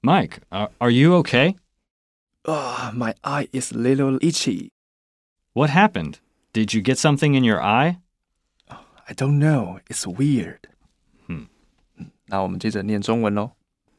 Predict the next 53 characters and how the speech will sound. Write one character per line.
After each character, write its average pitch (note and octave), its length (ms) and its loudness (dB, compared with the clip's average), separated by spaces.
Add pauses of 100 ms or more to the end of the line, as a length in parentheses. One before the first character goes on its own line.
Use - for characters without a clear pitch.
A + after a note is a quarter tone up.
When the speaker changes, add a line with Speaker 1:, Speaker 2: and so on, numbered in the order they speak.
(360)
Speaker 1:
Mike， D3 320 2 (100)
你 A2+ 120 -2
还 D#3 160 2
好 D#3 220 2
吗？ F#2+ 240 -4 (760)
Speaker 2:
哦， D3 200 4 (100)
我 G#2+ 80 -6
的 A#2 80 -4
眼 A2 140 -2
睛 C#3+ 140 0
有 C3+ 100 4
点 A#2+ 180 2
痒 A#2 160 4
欸。 - 140 -20 (680)
Speaker 1:
哎， D3 160 0
怎 E3 120 2
么 D#3 100 2
了？ F2+ 240 -2 (200)
有 A2 160 0
东 A#2+ 160 2
西 B2 200 0
泡 C3+ 240 0
进 C3+ 180 0
去 C3 140 0
吗？ G#2+ 240 -4 (680)
Speaker 2:
嗯， A#2 280 -8
我 A#2+ 120 2
也 B2 60 2
不 A#2+ 120 -2
知 A#2 120 0
道 A2 140 2
欸， - 180 -10
就 D#3+ 120 0
觉 B2 180 2
得 A2+ 80 0
怪 C3 180 2
怪 A2 240 2
的。 - 160 -16 (680)
好， G2 200 -6 (380)
那 G2+ 540 0 (120)
我 G2 80 -10
们 G2 180 -6 (160)
就 A#2+ 140 2
进 A#2 200 0
入 A2 260 0
我 G#2 100 -6
们 G2 120 -8
的 G2 120 -8
文 G#2+ 140 0
化 B2+ 140 2
闲 A2 220 -6
聊 G#2+ 160 0
咯。 G#2+ 180 -6